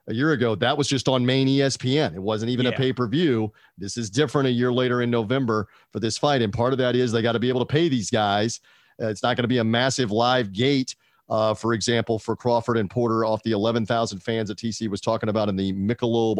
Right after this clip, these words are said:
Speaker 1: Ultra Arena at the Mandalay Bay. We'll see. So on Friday night,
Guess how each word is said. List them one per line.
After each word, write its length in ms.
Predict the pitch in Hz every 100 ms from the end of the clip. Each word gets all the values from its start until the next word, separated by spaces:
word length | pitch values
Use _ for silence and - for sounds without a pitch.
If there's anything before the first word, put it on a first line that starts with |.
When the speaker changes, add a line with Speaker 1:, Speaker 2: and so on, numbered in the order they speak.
| -
Speaker 1:
Ultra 400 | 113 110 120 113
Arena 440 | 104 98 117 101 85 _ _ _
at 100 | 104
the 80 | 101
Mandalay 400 | 107 110 104 107
Bay. 320 | 92 113 107 90 _ _
We'll 200 | - 135
see. 280 | 123 - 123
So 240 | 98 139 127
on 160 | 123
Friday 600 | - - 165 185 240 190
night, 480 | 131 120 110 120 -